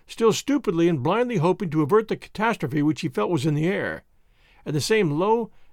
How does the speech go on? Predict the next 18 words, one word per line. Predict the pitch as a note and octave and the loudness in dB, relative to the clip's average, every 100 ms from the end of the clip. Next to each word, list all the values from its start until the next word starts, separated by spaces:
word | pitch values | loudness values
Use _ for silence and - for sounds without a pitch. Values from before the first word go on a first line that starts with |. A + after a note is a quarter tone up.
| - | 0
musical | F#3 C4 B3 B3+ | 2 2 2 0
voice | E3 G#3 - | 2 4 2
said | - F#3 | 2 0
with | D3 | 0
a | C#3 | 0
merry | C#3+ A3 B3+ | 0 0 0
laugh | F#3 G3 G#3+ G3 - - | 0 2 0 -2 -8 -8
and | C3 | -4
mock | D#3+ A3+ B3 - - | 0 0 -2 -8 -4
consternation, | A3+ - F3+ F3 - F2 - _ - - _ _ _ _ _ _ _ _ - | -2 2 2 2 0 -8 -12 _ -20 -20 _ _ _ _ _ _ _ _ -6
"Brrr! | C3+ F#3 F4+ E4+ C4 E3+ C#3+ B2 G2+ F2 _ - | 0 6 8 8 6 6 4 0 -2 -8 _ -2
I'm | D#3 | 2
as | C#3 A#2 | 4 4
wet | C#3+ E4+ D#4 | 2 0 2
as | |
a | C4+ | 2
herring! | F3+ B3 E3+ A#2+ - - _ _ - - - C3 | 2 2 0 -2 -8 -18 _ _ -20 -20 -12 2
Dieu! | D3+ F4+ E3 | 6 8 6